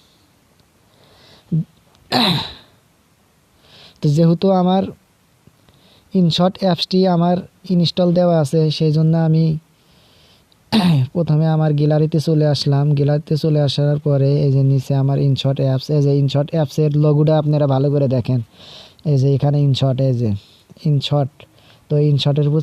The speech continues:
চাপ দিবেন। চাপ দেওয়ার পরে এখানে তিনটি অপশন দেখতে পারবেন। যেহেতু আমরা ভিডিও এডিটিং শিখব, সেই জন্য আমাদের ভিডিওর উপর চাপ দিতে হবে। তো ভিডিওর উপর চাপ দিলাম। এখানে আপনারা আসার পরে দেখবেন প্লাস চিহ্ন, তো প্লাস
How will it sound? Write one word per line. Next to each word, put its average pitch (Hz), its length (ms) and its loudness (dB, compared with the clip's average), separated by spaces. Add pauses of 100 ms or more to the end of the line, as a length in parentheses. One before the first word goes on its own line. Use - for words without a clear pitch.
চাপ 156 160 0 (100)
দিবেন। 117 240 0 (1600)
চাপ 160 240 0
দেওয়ার 151 240 2
পরে 151 200 0
এখানে 143 260 0
তিনটি 147 240 0 (100)
অপশন 143 200 -2 (120)
দেখতে 135 260 -4
পারবেন। 131 280 0
যেহেতু 143 260 0
আমরা 151 140 0 (100)
ভিডিও 139 280 2 (140)
এডিটিং 147 300 0 (800)
শিখব, 151 360 0 (280)
সেই 151 180 0
জন্য 151 140 0 (100)
আমাদের 147 240 0 (140)
ভিডিওর 135 340 2
উপর 135 120 -2 (100)
চাপ 135 120 -2 (100)
দিতে 123 220 -4
হবে। 113 200 -2 (220)
তো 131 60 -4 (140)
ভিডিওর 139 260 0
উপর 139 180 -4
চাপ 135 200 -2
দিলাম। 127 220 -2 (480)
এখানে 147 280 0 (120)
আপনারা 147 340 0 (180)
আসার 143 280 -2
পরে 147 160 0 (120)
দেখবেন 143 320 0 (440)
প্লাস 151 320 0
চিহ্ন, 147 260 0 (200)
তো 151 60 -4 (100)
প্লাস 156 220 -2